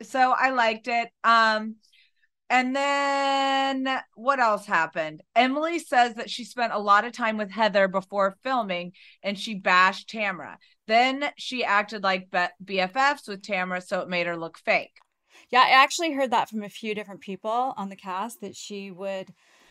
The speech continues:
Speaker 2: uh, say a lot of things behind my back, and we,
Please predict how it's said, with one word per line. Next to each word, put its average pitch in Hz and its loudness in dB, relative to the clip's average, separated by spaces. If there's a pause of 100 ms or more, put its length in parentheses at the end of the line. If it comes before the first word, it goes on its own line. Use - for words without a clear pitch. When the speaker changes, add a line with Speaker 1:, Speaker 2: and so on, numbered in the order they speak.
(160)
Speaker 2:
uh, 190 -4
say 208 -4
a 190 -6
lot 196 -2
of 196 -16
things 202 -12
behind 190 -10
my 190 -10
back, 202 -4
and 202 -8
we, 214 -10